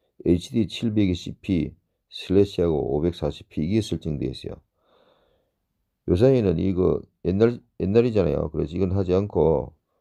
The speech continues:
위에 이걸 해야 됩니다. 위에 에프에이치디 일공팔공 피입니다.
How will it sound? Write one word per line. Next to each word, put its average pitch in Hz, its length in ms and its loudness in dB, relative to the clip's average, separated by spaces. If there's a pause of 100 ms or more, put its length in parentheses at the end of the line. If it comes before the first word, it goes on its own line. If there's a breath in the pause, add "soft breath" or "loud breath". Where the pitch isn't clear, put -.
(300)
위에 123 300 0
이걸 107 300 0
해야 92 180 0
됩니다. 58 240 -10
위에 64 300 -8 (2500)
에프에이치디 95 680 0
일공팔공 95 840 0
피입니다. 73 500 -8